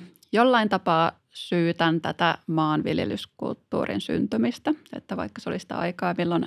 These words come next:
domestikoitiin sitten muut nämä kotieläimet, naudat ja siat ja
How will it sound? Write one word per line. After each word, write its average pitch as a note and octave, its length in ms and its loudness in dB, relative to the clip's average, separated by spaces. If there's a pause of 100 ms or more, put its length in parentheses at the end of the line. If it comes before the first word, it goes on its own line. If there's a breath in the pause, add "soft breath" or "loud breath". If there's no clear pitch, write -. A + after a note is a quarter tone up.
(120)
domestikoitiin - 840 -4
sitten - 360 -6
muut E3+ 340 0
nämä F3+ 180 -2
kotieläimet, - 880 -6
naudat - 420 -6
ja - 120 -6 (120)
siat - 500 -10
ja - 100 -8